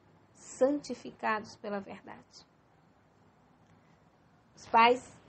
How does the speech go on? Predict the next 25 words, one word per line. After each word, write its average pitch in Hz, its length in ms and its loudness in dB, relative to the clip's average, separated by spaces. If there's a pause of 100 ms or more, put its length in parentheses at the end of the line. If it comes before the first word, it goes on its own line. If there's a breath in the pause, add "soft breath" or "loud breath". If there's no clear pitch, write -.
(120)
as 202 160 -8
mães, 226 400 -6 (380)
a 196 100 0
igreja 240 500 2 (200)
está - 280 -2
orando 208 300 2
por 202 160 -4
você, 196 320 -4
jovem, 185 260 -10 (960)
e 196 60 -4
aguardando 202 580 2
que 208 100 -8
você 202 460 -4 (400)
atenda 202 480 -4
esse 196 180 -4
apelo. 175 400 -8 (3000)
Esta 202 260 6
é 196 100 4
minha 202 280 2
oração, 202 480 4
que - 200 -10
todos 294 520 4
os 226 160 -2
jovens 214 440 0
possam 202 420 -2